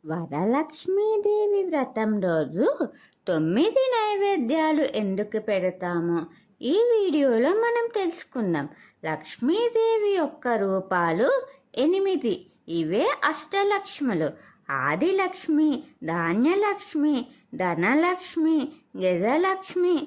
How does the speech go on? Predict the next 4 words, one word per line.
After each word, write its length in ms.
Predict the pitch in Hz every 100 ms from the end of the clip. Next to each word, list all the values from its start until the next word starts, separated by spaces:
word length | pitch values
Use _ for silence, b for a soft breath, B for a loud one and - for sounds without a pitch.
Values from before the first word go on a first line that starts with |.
| B B _
సంతానలక్ష్మి, 1300 | 208 156 190 - 277 330 359 381 370 359 - 330 330 285 B B -
విజయలక్ష్మి, 1120 | 180 170 226 294 339 370 359 - - 311 330 320 269 B B -
విద్యాలక్ష్మి, 1200 | 185 151 156 208 277 349 381 370 370 - 349 339 302 311 B B -
ధైర్యలక్ష్మి. 1000 | 254 349 370 392 349 247 - - 185